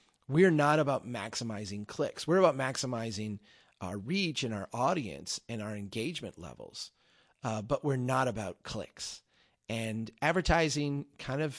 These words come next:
starts to make it about clicks, and we just didn't want it to be that.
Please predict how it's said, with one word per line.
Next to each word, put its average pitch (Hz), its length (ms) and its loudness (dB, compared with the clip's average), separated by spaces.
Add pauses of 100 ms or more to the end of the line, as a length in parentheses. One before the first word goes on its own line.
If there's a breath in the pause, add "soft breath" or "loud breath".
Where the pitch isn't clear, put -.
(140)
starts - 400 -6
to - 120 -6
make 143 300 -2
it 147 60 0
about 156 260 0
clicks, - 420 -4
and 117 120 -4
we 123 100 -2
just 135 240 -4
didn't 123 340 -2
want 107 440 -6
it - 160 -14
to 104 80 -8
be 101 240 -8
that. 82 460 -12